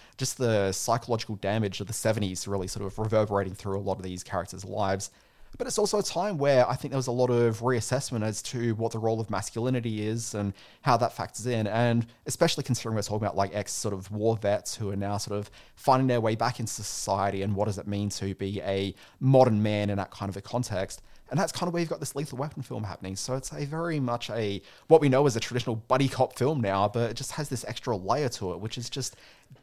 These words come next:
deeply interesting the further you get into it. And I don't know, the further I get away from nineteen eighty-seven, the more interesting that as an idea seems to me. But then you got, like, Lethal Weapon two, which comes along, and it kind of sheds all that Vietnam stuff, and it becomes just purely the buddy comedy that everyone sort of loved that first one being.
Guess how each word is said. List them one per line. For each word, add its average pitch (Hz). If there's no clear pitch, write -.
deeply 151
interesting 120
the 107
further 104
you 92
get 101
into 117
it. 98
And 135
I 151
don't 160
know, 127
the 113
further 147
I 147
get 131
away 120
from 101
nineteen 107
eighty-seven, 104
the 101
more 107
interesting 104
that 101
as 98
an 95
idea 95
seems 101
to -
me. -
But 156
then 202
you 220
got, 220
like, 180
Lethal 180
Weapon 151
two, 113
which 107
comes 113
along, 98
and 107
it 127
kind 170
of 147
sheds 107
all 202
that 139
Vietnam 110
stuff, 104
and 117
it -
becomes 139
just -
purely 135
the 113
buddy 120
comedy 95
that 92
everyone 101
sort -
of 104
loved 101
that -
first 107
one 98
being. -